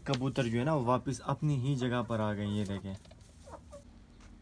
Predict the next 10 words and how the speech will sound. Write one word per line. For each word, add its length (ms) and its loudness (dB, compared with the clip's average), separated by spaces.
यहाँ 360 6
से 160 2
एक 340 4
टुकड़ी 320 2
जो 100 2
है 80 4
मैं 120 4
उठा 280 4
लेता 240 2
हूँ, 140 2